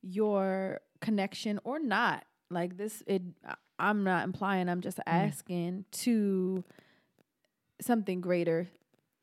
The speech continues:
Speaker 1: or guiding.
Speaker 2: I definitely have a belief in something, some type of life force that is working for the good
Speaker 1: Mm-hmm.
Speaker 2: on our behalf.
Speaker 1: Mm-hmm.
Speaker 2: I'm not, I have not fully figured that out yet,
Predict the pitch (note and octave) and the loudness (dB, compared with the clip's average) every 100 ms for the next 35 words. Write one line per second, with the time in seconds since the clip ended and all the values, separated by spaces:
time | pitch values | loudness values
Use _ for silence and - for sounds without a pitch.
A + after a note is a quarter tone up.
0 | - - - G3 F#3 F3+ F3 F3 E3+ E3+ | -20 -20 -2 0 4 4 4 0 -2 -4
1 | F#3 C4+ C#4 A3+ D4+ E4 G#4 G4+ G4 D#4 | 0 0 2 2 2 2 2 4 2 0
2 | - A#3+ A#3+ B3 B3 A3 - F#3 G3+ G3 | -6 -4 -4 -2 -2 -4 -8 -4 -2 0
3 | F#3+ G#3+ A#3 - - F#3+ F#3+ F3+ - - | 0 0 -2 -4 -6 -4 -4 -8 -16 -20
4 | - - A3+ C4 B3+ A3 F#3+ F3+ F3+ - | -6 -2 0 -2 -2 -2 -2 -2 -6 -4
5 | A3 B3+ C4+ A#3+ A3 G3 F#3+ F#3+ - F#3+ | -2 0 2 2 0 2 0 0 -4 -4
6 | G3+ - F#3 F3+ F#3+ F#3+ G#3 - G#3 G3 | -2 0 0 2 0 0 -4 -4 -6 -6
7 | F#3+ F#3 G3 G#3 G3+ - A#3 A3 G#3 G3 | -4 -2 0 0 -2 -4 -4 -4 -4 -2
8 | G#3+ A3 A3 B3 C4+ C4+ C4 C4+ - A3+ | 2 4 4 2 2 0 -2 -4 -6 -6
9 | G#3 G#3 A3 D4 E4 D#4+ - C#4 C#4+ D4+ | -6 -4 0 2 4 2 2 2 2 0
10 | D#4 _ _ - D4+ D#4 D4 D#4 D#4 D#4 | -2 _ _ -4 2 4 2 0 0 2
11 | D#4+ D#4+ - G3+ - | 4 2 2 0 -2